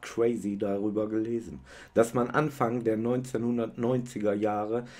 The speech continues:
im Norden Englands versuchsweise Heroin auf Rezept ausgegeben hatte.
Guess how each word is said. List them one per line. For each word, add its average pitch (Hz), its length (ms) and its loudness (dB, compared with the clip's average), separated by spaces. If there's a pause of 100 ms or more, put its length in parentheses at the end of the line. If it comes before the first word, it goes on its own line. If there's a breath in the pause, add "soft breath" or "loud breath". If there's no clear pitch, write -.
(140 loud breath)
im 117 180 4
Norden 120 420 4
Englands 113 560 0
versuchsweise 107 1040 0
Heroin 110 680 -2 (200 loud breath)
auf - 340 0
Rezept 123 540 -2
ausgegeben 76 800 -4
hatte. 76 300 -12